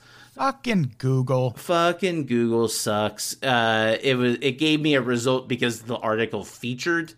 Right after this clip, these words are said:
Speaker 2: the phrase Patriot Act, but it was talking about some whole other fucking bill. I,
Speaker 1: No.
Speaker 2: I'm pretty sure it's over a thousand pages long.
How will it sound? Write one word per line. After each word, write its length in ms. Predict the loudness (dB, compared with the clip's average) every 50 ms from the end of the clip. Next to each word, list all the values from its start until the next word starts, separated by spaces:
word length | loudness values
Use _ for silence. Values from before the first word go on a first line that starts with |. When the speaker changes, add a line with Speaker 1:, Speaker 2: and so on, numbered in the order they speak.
| _ -2
Speaker 2:
the 340 | 0 2 2 4 2 0 -2
phrase 400 | -2 0 0 2 2 2 0 -2
Patriot 540 | -2 0 0 0 0 -2 -2 -2 0 0 2
Act, 220 | 2 2 0 0 0
but 80 | 0
it 60 | 0 0
was 160 | 0 0 0
talking 220 | 2 2 2 2
about 220 | 0 0 0 0 0
some 180 | -2 -2 -2
whole 220 | -2 -2 -2 0 0
other 200 | 0 0 -2 -2
fucking 400 | -2 -4 -6 -6 -6 -6 -6 -4
bill. 320 | -4 -4 -6 -8 -12 -16 -20 -20 -20 -20 -20 -8 -2
I, 160 | 0 2 2
Speaker 1:
No. 60 | 2
Speaker 2:
I'm 320 | 0 0 0 0 0 0 0
pretty 280 | -2 -4 -2 -2 -2
sure 220 | -2 0 0 0 0
it's 120 | 0 0
over 220 | -2 -2 -2 -4 -6
a 80 | -8
thousand 380 | -8 -10 -10 -10 -10 -12 -14 -12
pages 340 | -14 -14 -14 -14 -16 -14 -14
long. 280 | -14 -14 -14 -16 -16